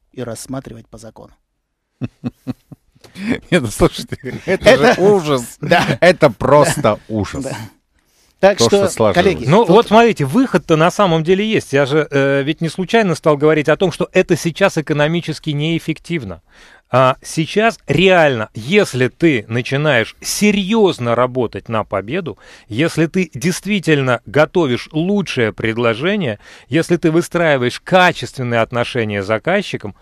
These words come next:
Speaker 3: то у тебя есть все шансы на победу.
Speaker 2: Мгм.
Speaker 3: Арифметика простая, у тебя просто экономика лучше.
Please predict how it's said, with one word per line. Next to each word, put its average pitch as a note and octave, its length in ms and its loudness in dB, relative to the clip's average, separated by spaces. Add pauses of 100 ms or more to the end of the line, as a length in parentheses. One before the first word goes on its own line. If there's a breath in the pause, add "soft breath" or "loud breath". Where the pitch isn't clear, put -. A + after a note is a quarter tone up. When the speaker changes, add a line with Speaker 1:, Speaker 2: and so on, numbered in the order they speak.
(300 soft breath)
Speaker 3:
то D#3 220 2
у D#3+ 120 0
тебя D3+ 480 0
есть C#3 540 -2
все D#3+ 580 -2
шансы D#3+ 800 -4
на B2 140 -2
победу. A2 560 -4 (260)
Speaker 2:
Мгм. F#2 340 -14 (300)
Speaker 3:
Арифметика D#3+ 560 0
простая, D#3+ 360 -2
у G2+ 40 -8
тебя F#3 220 0
просто - 280 -2
экономика F#3+ 760 2
лучше. B2+ 440 -4